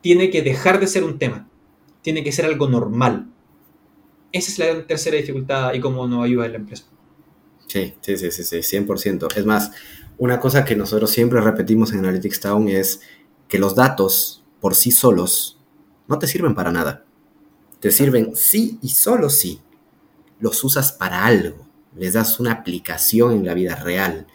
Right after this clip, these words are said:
Speaker 2: si realmente llegamos a tomar decisiones basado en eso, ha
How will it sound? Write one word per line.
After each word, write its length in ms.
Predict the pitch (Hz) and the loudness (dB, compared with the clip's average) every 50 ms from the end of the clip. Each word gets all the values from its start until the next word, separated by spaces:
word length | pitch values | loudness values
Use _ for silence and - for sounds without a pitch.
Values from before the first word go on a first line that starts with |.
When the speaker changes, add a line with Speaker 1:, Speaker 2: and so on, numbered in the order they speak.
| _ _ - _ _ | _ _ -20 _ _
Speaker 2:
si 180 | - - 104 95 | -10 -6 -4 -4
realmente 840 | - 101 107 107 110 113 113 117 113 - 120 120 120 - - - - _ - _ _ _ | -2 0 0 2 4 4 2 2 2 4 4 4 4 4 -4 -12 -20 _ -20 _ _ _
llegamos 360 | 107 107 104 117 127 131 123 | 0 2 4 4 4 4 2
a 100 | 123 107 | 0 -4
tomar 320 | - 92 104 127 143 135 127 | -2 2 4 4 4 4 2
decisiones 460 | - - - 78 - 92 87 87 80 | -2 -4 -4 -4 -4 -2 -2 -4 -4
basado 360 | 80 85 - - 87 85 85 87 | -6 -8 -8 -6 -6 -6 -6 -4
en 80 | 87 | -4
eso, 380 | 87 82 - - 107 117 - - - | -6 -6 -4 0 0 0 0 -2 -8
ha 120 | - | -14